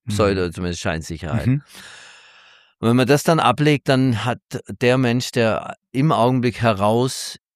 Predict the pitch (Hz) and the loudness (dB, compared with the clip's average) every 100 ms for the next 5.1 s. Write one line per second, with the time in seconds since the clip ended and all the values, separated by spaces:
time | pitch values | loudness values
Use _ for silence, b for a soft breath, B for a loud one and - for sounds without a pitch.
0 | _ - - - - _ _ _ _ _ | _ -20 -20 -20 -20 _ _ _ _ _
1 | _ _ _ _ _ _ _ _ _ _ | _ _ _ _ _ _ _ _ _ _
2 | _ _ _ 120 110 139 156 139 117 131 | _ _ _ -8 -2 0 2 2 0 0
3 | 120 127 - _ - 123 123 127 _ _ | 0 0 -6 _ -6 -2 0 -2 _ _
4 | _ _ 127 113 - 117 113 95 117 110 | _ _ -6 -6 -4 -2 -2 -2 -2 -2